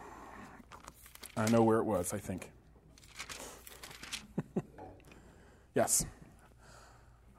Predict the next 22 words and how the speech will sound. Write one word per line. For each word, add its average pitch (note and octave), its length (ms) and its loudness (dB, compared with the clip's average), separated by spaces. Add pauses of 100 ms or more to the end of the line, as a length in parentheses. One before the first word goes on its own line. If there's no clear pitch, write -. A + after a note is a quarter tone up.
I A2+ 100 -4
think. G2+ 260 -4 (420)
<laughs> C4+ 60 8 (1500)
Anyway, D3 440 12 (1040)
um, F#3 500 12 (120)
I F3+ 100 6
had F3+ 260 6 (100)
our F3+ 80 2
brother D#3 300 10
read D3 240 10
that, C#3 340 12
even C#3+ 220 6
though C3+ 100 12
we're C3 100 8
not C3 140 12
actually C3 280 4
going D3+ 400 8
to D3+ 100 0
Psalms C3 380 2
twenty-three, A#2+ 680 0 (1800)
mostly A#3 460 12
because D3 800 8